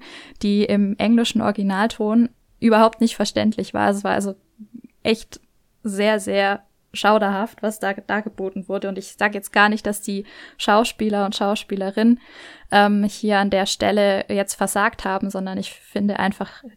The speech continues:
die Person, die hier recherchiert hat, sehr fraglich in ihrer Recherchetechnik.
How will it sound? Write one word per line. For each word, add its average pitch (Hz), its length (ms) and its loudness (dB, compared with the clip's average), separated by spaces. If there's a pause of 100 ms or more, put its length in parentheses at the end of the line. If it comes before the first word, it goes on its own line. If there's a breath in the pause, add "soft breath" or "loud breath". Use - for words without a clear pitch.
die 208 80 -2
Person, 202 500 2
die 208 100 -12
hier 208 320 -4
recherchiert 208 680 -2
hat, 185 260 -2 (480 loud breath)
sehr 190 360 -2 (100)
fraglich 202 760 0
in 208 120 -4
ihrer 196 320 -4
Recherchetechnik. - 1120 -6